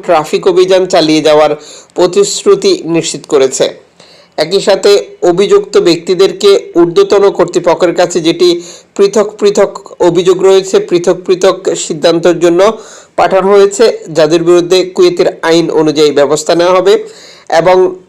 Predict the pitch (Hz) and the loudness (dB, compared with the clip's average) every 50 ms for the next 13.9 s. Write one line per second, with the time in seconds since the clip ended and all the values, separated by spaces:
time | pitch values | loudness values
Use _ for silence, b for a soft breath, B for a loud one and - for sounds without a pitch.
0 | _ _ _ _ _ _ _ _ _ _ _ _ _ _ _ _ _ - - - | _ _ _ _ _ _ _ _ _ _ _ _ _ _ _ _ _ -12 -8 -2
1 | - 202 190 190 196 190 190 185 185 185 180 185 190 196 190 180 220 208 196 202 | 0 0 2 2 2 2 2 2 2 2 2 2 2 2 2 0 0 2 2 0
2 | - - 180 170 180 175 170 170 170 170 165 165 170 170 170 190 190 175 - 196 | 0 -2 -4 -2 -2 -2 0 0 0 2 0 0 0 0 0 0 -2 0 2 2
3 | 190 196 190 - 170 165 156 180 185 180 202 190 196 190 180 180 185 185 180 185 | 4 2 2 0 -2 0 2 2 2 4 2 2 2 2 2 2 2 0 0 0
4 | - 208 208 190 - 160 170 165 175 175 170 185 170 175 190 175 170 175 - 196 | 0 0 0 0 0 -2 -2 0 -2 -2 -2 -4 -2 0 0 0 0 0 -2 -2
5 | 190 202 180 170 185 175 190 190 190 185 185 196 175 190 185 190 190 196 190 208 | -2 -2 -2 -2 -2 0 2 2 2 2 2 0 0 0 0 2 0 0 2 2
6 | 220 226 220 B B B B B B - - 185 196 202 185 196 196 170 - 208 | 2 2 0 B B B B B B -2 0 2 2 2 2 2 0 0 -2 -4
7 | 180 - 190 175 170 165 - - 151 - - 180 180 185 180 185 196 180 175 170 | -2 0 0 0 0 0 0 -2 -4 -2 -2 0 0 0 0 2 2 2 2 2
8 | 170 180 170 170 170 - 175 156 147 160 151 - - 180 156 - - - 160 151 | 0 0 -2 -2 -2 -2 0 0 0 -2 -4 -4 -4 -4 -4 -4 -2 -2 0 0
9 | - - - 143 143 135 151 147 143 139 143 127 127 113 110 104 B B B B | -2 -4 -8 -14 -4 0 0 0 2 0 0 0 0 -2 -2 -6 B B B B
10 | B B B B B B - - 190 175 196 190 - - 214 208 214 202 208 214 | B B B B B B -6 -2 0 0 0 -2 -2 -2 0 0 2 0 0 0
11 | 214 208 208 208 208 208 196 185 175 170 - - 170 - - 196 185 185 180 185 | 2 2 4 4 2 2 0 0 -2 -4 -6 -10 -14 -4 0 0 2 2 0 0
12 | - 214 196 - - 170 175 170 175 208 202 202 180 202 208 202 196 202 202 190 | 0 0 0 0 -2 -2 -4 -2 -2 -2 -2 0 2 2 2 2 2 2 2 2
13 | 160 160 165 156 180 170 185 180 170 170 - 151 143 175 170 170 175 | 2 0 0 0 2 2 2 0 0 0 -2 -2 0 0 0 0 0